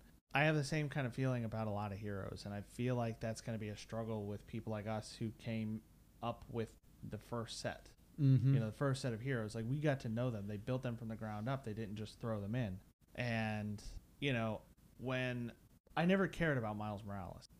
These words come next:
Speaker 1: I knew about him in the comics.
Speaker 2: Mm-hmm.
Speaker 1: I knew there was another version of Spider-Man. I think it was supposed to be initially, like, an alternate universe thing, kind of a what if. Like, there are alternate versions of Superman.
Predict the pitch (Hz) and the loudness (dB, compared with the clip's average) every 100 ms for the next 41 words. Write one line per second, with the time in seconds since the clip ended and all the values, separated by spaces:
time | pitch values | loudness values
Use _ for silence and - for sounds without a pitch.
0 | - 117 131 180 156 147 151 151 151 127 | -4 2 8 8 10 6 4 0 0 2
1 | 120 113 127 110 120 131 135 117 117 123 | 4 8 8 6 2 2 2 2 2 2
2 | 151 151 151 120 131 147 160 - 127 123 | 2 2 0 0 0 2 0 0 0 2
3 | 123 123 127 123 113 131 123 120 - 127 | 2 2 2 0 -2 -2 0 -2 0 -4
4 | 123 123 120 95 107 107 120 - 123 120 | -2 -2 -2 -2 -2 -2 -2 -2 -2 0
5 | 113 113 113 117 127 123 117 117 120 117 | -2 -2 -2 -2 -2 -2 0 0 -2 -4
6 | - 117 113 117 110 107 110 110 107 - | -4 -4 -2 -2 -2 -2 -2 -2 -4 -4
7 | 135 180 151 131 143 123 127 120 120 107 | -4 0 0 0 0 0 0 -2 -4 -4
8 | - 113 107 104 101 | -6 -6 -4 -4 -4